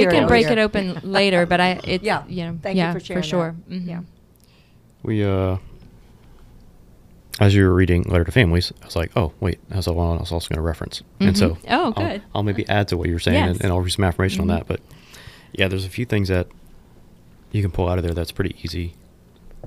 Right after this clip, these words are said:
Speaker 3: that pretty much, you know, summarizes exactly what you said about earlier. Whenever, even though there are ways that we are called to live, it still is personal.
Speaker 1: Yes.
Speaker 3: And the church will meet us where we
Speaker 1: Mm-hmm.
Speaker 3: are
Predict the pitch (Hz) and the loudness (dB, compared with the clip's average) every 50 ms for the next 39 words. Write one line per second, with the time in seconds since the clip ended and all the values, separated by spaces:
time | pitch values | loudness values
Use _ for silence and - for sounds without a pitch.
0 | - - - - - 92 90 82 - - - - - - - - _ - _ - | -18 -18 -8 -4 -2 0 0 -2 -4 -10 -20 -20 -20 -20 -20 -20 _ -20 _ -20
1 | - - - - - - - 123 117 101 - - - - - _ - - - - | -20 -20 -20 -20 -14 -2 0 2 2 2 0 -2 -8 -12 -16 _ -20 -20 -20 -20
2 | _ - - - - 92 85 80 - - 107 98 87 82 82 80 85 92 - 87 | _ -20 -12 -8 -4 -4 -4 -2 0 0 2 2 2 0 0 -2 -2 -2 0 -2
3 | 82 - - 82 78 - 82 - - 98 85 82 78 78 76 - - - - - | -2 -2 -4 -4 -4 -6 -6 -4 -4 -4 -2 -4 -4 -4 -6 -8 -10 -12 -20 -20
4 | - - - - - - - - - - - - _ - 107 110 127 98 87 78 | -20 -20 -20 -20 -20 -20 -20 -20 -20 -20 -20 -20 _ 0 2 2 4 4 4 2
5 | 78 78 98 107 - - - - - - - - - 98 90 87 82 85 85 85 | 0 0 -2 -4 -6 -12 -20 -20 -20 -20 -20 -6 -4 -2 0 0 0 0 -2 -2
6 | - - - - - - - - _ - - - - - 104 90 90 90 90 87 | -4 -6 -10 -20 -20 -20 -20 -20 _ -20 -20 -20 -6 -4 -2 0 0 0 0 0
7 | 82 90 87 87 87 87 87 - 92 87 87 87 87 90 87 - 90 85 87 87 | 0 0 0 0 0 0 0 0 0 0 0 2 2 0 0 -2 -2 -4 -2 -2
8 | 82 85 82 - - - 101 92 - 85 95 120 113 90 90 87 87 - - - | -2 -2 -4 -4 -2 -2 -2 0 0 2 2 4 4 4 2 0 -2 -6 -12 -20
9 | - - - - - - - 92 - - - 101 92 - - 90 85 - - 85 | -20 -20 -20 -20 -16 -8 -6 -6 -4 -2 0 0 0 0 -2 -4 -4 -2 -2 -4
10 | 80 - - 85 87 87 - - - - - - - - _ - - 175 165 160 | -4 -2 -6 -8 -8 -10 -12 -16 -20 -20 -20 -20 -20 -20 _ -14 -12 -10 -6 -4
11 | 92 85 85 - - 92 - - 87 87 95 101 85 80 85 - - - - - | -2 -2 -2 0 -2 -2 0 0 -2 0 2 2 0 0 -4 -4 -6 -10 -12 -16
12 | - - _ - - 98 92 92 87 87 85 - 175 - 101 95 82 80 85 95 | -20 -20 _ -10 -4 -2 0 0 0 0 -2 -4 -2 2 2 4 4 2 2 0
13 | 98 | -2